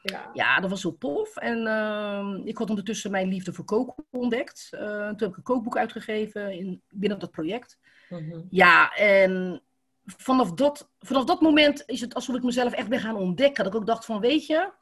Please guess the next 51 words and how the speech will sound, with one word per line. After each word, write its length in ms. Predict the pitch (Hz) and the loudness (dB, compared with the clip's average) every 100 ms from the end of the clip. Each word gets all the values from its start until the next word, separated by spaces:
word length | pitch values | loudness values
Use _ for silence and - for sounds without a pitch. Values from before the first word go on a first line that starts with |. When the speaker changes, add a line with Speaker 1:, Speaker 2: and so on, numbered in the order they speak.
| _ _ _ _ _ | _ _ _ _ _
Speaker 2:
soms 400 | - 320 370 370 | -2 2 2 2
als 100 | 285 | -2
je 40 | - | -2
het 100 | 269 | -6
gevoel 360 | - 311 302 269 | 0 2 2 2
hebt 180 | 240 | 0
dat 160 | 226 220 | 0 -4
je 80 | 214 | -2
denkt 200 | 208 202 | -4 -4
van, 300 | - 175 175 | -6 -4 -4
'Ik 140 | - 240 | -4 0
laat 200 | 208 196 | 0 2
alles 260 | 226 - | 0 0
vallen 260 | - 196 240 | 0 2 2
uit 120 | 247 | -2
mijn 120 | 254 | 0
leven.' 460 | 247 247 226 269 403 _ _ _ _ _ | 0 0 -2 -4 -6 _ _ _ _ _
Ik 160 | - - | -4 4
laat 200 | 254 269 | 6 6
die 100 | 220 | 4
dikke 220 | 220 220 | -2 -2
auto 300 | 185 185 180 | 0 0 -2
vallen. 360 | 165 170 156 160 | -4 -4 -2 -2
Ik 100 | 165 | 0
laat 260 | 233 247 | 2 2
het 80 | 240 | 0
hoge 240 | 180 175 180 | -2 -2 -4
salaris 460 | 185 180 160 156 | -2 0 0 -2
vallen. 440 | - 156 151 160 160 | -8 -6 -6 -6 -6
Ik 120 | 180 | 0
laat 260 | 240 240 | 4 4
die 180 | 185 190 | 2 0
aanzien 560 | 208 196 180 165 175 165 | 4 4 2 -2 -4 -4
van 300 | 190 170 - - - | -2 -4 -6 -14 -6
mevrouw 400 | 202 190 214 190 | -4 -2 2 4
de 60 | |
H 280 | 185 180 185 | 4 2 2
R-manager. 400 | 175 175 170 190 | 0 0 -4 -2
Nee, 180 | 247 277 | 2 2
ik 100 | 247 | 2
ben 120 | 254 | 0
gewoon, 480 | 254 240 247 240 202 _ _ _ | 0 2 2 2 -6 _ _ _
dit 220 | 214 285 269 | -6 -4 -4
is 180 | 202 202 | -6 -6
wat 200 | 240 247 | -8 -6
ik 120 | 220 180 | -6 0
ben 200 | 226 220 | 0 0
en 60 | |
wat 120 | 185 | -6
ik 80 | 190 | -12
kan." 260 | - 233 349 | -4 -2 -2